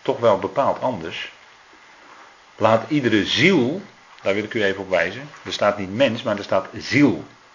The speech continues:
Dat heeft wel een speciale betekenis. "Laat iedere ziel onderschikkend zijn." Dus met dat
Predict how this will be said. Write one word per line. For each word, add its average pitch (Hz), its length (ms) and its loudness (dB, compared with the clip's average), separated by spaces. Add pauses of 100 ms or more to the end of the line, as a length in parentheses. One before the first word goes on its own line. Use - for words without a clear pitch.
(220)
Dat 120 240 0
heeft 107 200 -2
wel 107 140 2
een 95 240 -8
speciale 95 560 -2
betekenis. 85 640 -4 (720)
"Laat 110 260 4
iedere 104 380 0
ziel 170 560 2 (800)
onderschikkend 156 580 0
zijn." 73 280 -4 (2500)
Dus 107 220 4
met 110 180 4
dat 98 160 0